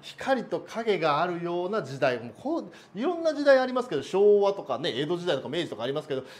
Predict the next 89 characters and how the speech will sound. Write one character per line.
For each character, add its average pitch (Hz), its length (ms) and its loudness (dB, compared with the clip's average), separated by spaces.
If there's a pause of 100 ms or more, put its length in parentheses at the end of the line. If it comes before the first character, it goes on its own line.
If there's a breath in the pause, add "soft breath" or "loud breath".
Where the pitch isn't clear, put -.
な 233 80 -6
ん 240 40 -6
か - 80 -8
大 403 320 0
正 381 180 -2
時 339 80 0
代 190 80 0
だ 147 80 -2
け - 60 -6
特 277 320 -4
別 415 240 8
な 320 100 0
思 302 240 -2
い 277 40 -6
入 277 80 -4
れ 254 60 -4
が、 220 360 -2
な 202 80 0
ん - 20 -12
か 127 80 -6
こ 135 240 -6
う - 20 -14
感 170 200 0
じ、 170 420 -2
か-、 - 140 -10
な 147 100 -4
感 170 260 -2
情 165 120 -2
を 156 40 2
抱 160 180 4
く 156 100 -6
よ 156 180 0
う - 20 -4
な、 208 120 0 (200 loud breath)
え 127 100 -8
ー、 - 20 -12
そ 208 160 2
う - 20 2
い 247 40 -2
う 285 80 -2
風 240 100 -2
な 131 100 -2
時 117 160 -12
代 127 220 2
な 110 100 -6
ん 101 40 -12
で 90 40 -16
す 92 60 -20
ね。 131 160 -12 (240 loud breath)
ま 135 60 -4
あ、 - 20 -8
光 285 340 0
と 160 140 -6
影 156 180 0
っ 123 40 -2
て 113 80 -12
言 113 80 -8
い - 20 -8
ま 120 100 -8
し - 60 -14
た 123 60 -12
け 113 60 -8
ど、 107 60 -8
光 370 360 -2
っ - 20 -2
て 160 160 -8
い 139 40 -2
う 139 60 -4
の 113 140 -6
は、 107 180 -6 (300 loud breath)
こ 240 80 -2
の 302 80 -4
時 294 80 -6
代 302 100 -2
っ 294 40 -6
て 294 100 -14
す - 100 -10
ご 247 80 -2
い - 40 -4
好 294 220 -2
景 339 160 0
気 139 80 -10
だ 117 100 -4
っ 107 100 -12
た 110 100 -6
ん 98 60 -12
で - 40 -20
す - 40 -20
よ。 92 140 -14